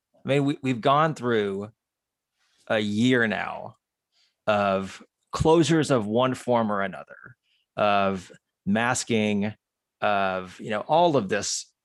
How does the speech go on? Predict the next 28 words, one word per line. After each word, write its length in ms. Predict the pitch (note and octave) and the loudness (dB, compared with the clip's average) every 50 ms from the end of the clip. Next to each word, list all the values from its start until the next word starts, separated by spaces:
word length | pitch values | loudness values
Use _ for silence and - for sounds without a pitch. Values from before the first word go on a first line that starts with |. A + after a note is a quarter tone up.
| _ _ | _ _
Like, 120 | A#2+ A2+ G2 F#2+ - | -6 -4 -4 -6 -10
we've 360 | - C3+ C#3 D#3+ E3 C3+ A2+ | -4 0 2 2 2 0 0
dealt 240 | G2 C#3+ D3 E3 D#3+ | 2 2 2 4 2
with 120 | D3+ B2 - | 0 0 -2
this 160 | B2+ - - | -4 -6 -6
for 180 | - - B2 | -4 -2 -2
a 60 | A2 G#2 | 0 -2
year, 480 | G#2 G#2 G2+ A2+ B2+ B2+ A2 F#2 G2+ | -2 -4 -4 -2 -2 -2 -2 -2 -2
and 140 | A2 A2 A#2 | -4 -2 0
now 220 | A#2+ C3+ D#3 D#3+ | 0 0 0 0
here 220 | D#3 C#3 D#3+ D#3+ D3 | -2 -2 -4 -2 -2
we 140 | C#3+ C3+ C3 | -2 0 0
are. 420 | B2+ B2+ A#2+ A#2 A#2+ A#2 A2 - _ _ _ _ _ _ _ - | 0 0 -2 -2 -4 -6 -8 -10 _ _ _ _ _ _ _ -12
We 100 | A2 G2 | -8 -4
have 220 | A#2+ A#2+ C3+ B2+ | -2 -2 -2 -2
vaccines. 540 | C#3+ C#3 C3+ C3+ - - B2 A2 G#2+ G#2 G#2+ | -2 -2 -2 -2 -6 -6 -6 -4 -4 -4 -6
We're 80 | A2+ | -6
doing 240 | G2 A#2 A#2 A2 G#2+ | -4 -2 -2 -2 -2
two 220 | G#2+ - - C#3+ C#3 | -4 -6 -6 -6 -4
million 260 | D3+ D3 C#3 C3+ B2 | -2 -2 -2 -2 -4
a 60 | A#2+ | -4
day. 220 | G2 G#2+ A#2 A2+ A2+ | -2 -2 -2 -2 -2
We 120 | G#2+ G#2 | -4 -6
just 180 | F#2 A#2 A2+ - | -8 -10 -8 -4
got 200 | C3+ B2 A#2+ A2+ | -4 -4 -2 -2
Johnson 360 | A#2 A2+ A2 A2+ - - A2+ | -2 -2 -2 -2 -4 -6 -6
and 100 | G2+ F2+ | -4 -4
Johnson. 540 | G#2 F#2+ F#2+ G2 - - G2+ F#2+ F#2 F2 | -4 -6 -6 -6 -8 -8 -8 -8 -10 -12